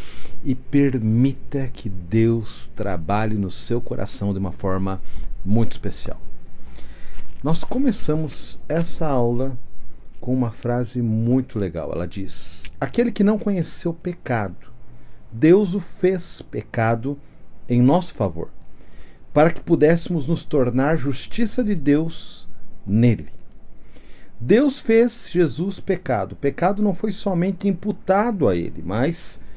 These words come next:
seu espírito de fato se tornou pecado. Ele morreu duas vezes na cruz.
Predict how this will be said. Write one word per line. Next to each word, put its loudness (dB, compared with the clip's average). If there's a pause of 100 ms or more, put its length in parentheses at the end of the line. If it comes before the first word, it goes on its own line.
(300)
seu 4
espírito -2
de -2
fato 0
se -8
tornou 2 (520)
pecado. -2 (560)
Ele 6
morreu 4
duas 0
vezes 2
na 2
cruz. 0